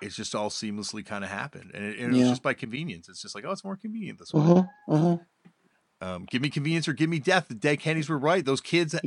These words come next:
Speaker 1: that
Speaker 2: Yes,
Speaker 1: fucking
Speaker 2: yep.
Speaker 1: speech were right.
Speaker 2: Yep, yep. Jesus.
Speaker 1: Um,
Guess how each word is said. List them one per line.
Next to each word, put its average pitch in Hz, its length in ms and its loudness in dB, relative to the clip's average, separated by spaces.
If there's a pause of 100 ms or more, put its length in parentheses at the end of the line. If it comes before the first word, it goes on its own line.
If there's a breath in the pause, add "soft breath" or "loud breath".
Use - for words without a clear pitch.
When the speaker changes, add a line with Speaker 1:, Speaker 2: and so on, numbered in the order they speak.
(140)
Speaker 1:
that 165 100 12
Speaker 2:
Yes, 160 160 8
Speaker 1:
fucking 151 260 -2
Speaker 2:
yep. 160 180 12
Speaker 1:
speech 208 220 0
were 156 100 -6
right. 180 340 0 (300)
Speaker 2:
Yep, 156 300 4 (260)
yep. 147 240 0 (200)
Jesus. 135 540 -10 (680)
Speaker 1:
Um, 156 220 0